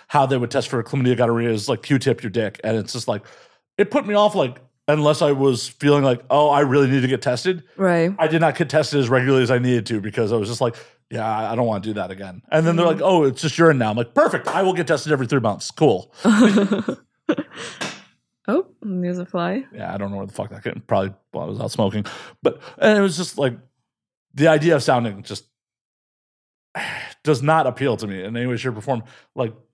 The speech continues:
Speaker 1: God bless the people that are into it, but it's just one of those things that I just, I can't wrap my brain around 'cause that's just a sensation that, like, ugh.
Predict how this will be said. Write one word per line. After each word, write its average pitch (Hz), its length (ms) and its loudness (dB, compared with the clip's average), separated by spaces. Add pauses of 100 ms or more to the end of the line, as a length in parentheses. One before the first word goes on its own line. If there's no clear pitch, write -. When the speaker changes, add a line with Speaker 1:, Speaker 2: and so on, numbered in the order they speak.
Speaker 1:
God 190 220 2
bless 139 340 2
the 135 60 -8
people 127 220 0
that 117 80 6
are 113 160 6
into 104 220 0
it, 95 120 -8 (240)
but 107 280 -2 (240)
it's 131 200 -4
just 131 120 -6
one 143 120 2
of 135 60 0
those 127 140 0
things 127 140 -2
that 120 100 0
I 110 80 -2
just, 107 320 -8
I 127 100 2
can't 117 300 -2
wrap 113 160 -8
my 104 80 -10
brain 110 180 -8
around 101 200 -6
'cause 104 140 -10
that's 117 200 -2
just 120 160 -8
a 113 60 -6
sensation 113 560 -4
that, 107 160 -6
like, 98 220 -8 (720)
ugh. 113 360 0